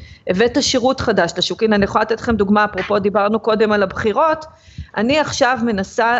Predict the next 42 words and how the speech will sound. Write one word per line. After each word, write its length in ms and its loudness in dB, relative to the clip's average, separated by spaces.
אה, 320 -2
להביא, 540 0
יש 140 -4
לנו 160 2
בעיה 200 0
מאוד 220 0
קשה 340 -2
במשגב 640 -2
של 160 -2
תחבורה 440 -2
ציבורית, 600 -2
ונורא 280 2
קשה 300 -2
לצאת 320 -2
מהיישובים, 520 -2
ובני 300 2
הנוער, 580 2
אה, 540 0
מאוד, 460 2
מאוד 240 2
מתלוננים, 500 0
גם 200 2
ההורים 240 -2
וגם 240 0
בני 100 0
הנוער, 240 0
שבחופש 640 -4
הגדול, 460 0
אה, 60 -2
הם, 160 0
הם 100 2
יושבים 280 0
כל 140 0
היום 100 2
מול 120 2
הטלוויזיה 440 -2
ומשתעממים, 640 0
כי 100 -2
אין 80 0
להם 140 2
איך 160 -2
לצאת. 360 -4